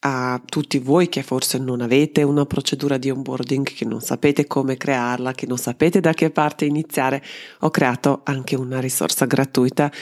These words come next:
che da questo momento, sì, si può scaricare anche dal mio sito.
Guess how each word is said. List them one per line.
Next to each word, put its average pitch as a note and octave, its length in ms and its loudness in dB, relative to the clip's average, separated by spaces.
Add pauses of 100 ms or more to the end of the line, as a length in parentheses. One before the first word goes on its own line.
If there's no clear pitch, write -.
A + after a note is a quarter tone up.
(280)
che - 260 0
da F#3+ 280 2
questo A3 400 2
momento, G#3 960 4
sì, G#3 960 2 (440)
si - 180 2
può D3 220 4
scaricare C#3 800 0
anche B2+ 440 2
dal B2+ 180 2
mio B2+ 220 0
sito. B2 600 -4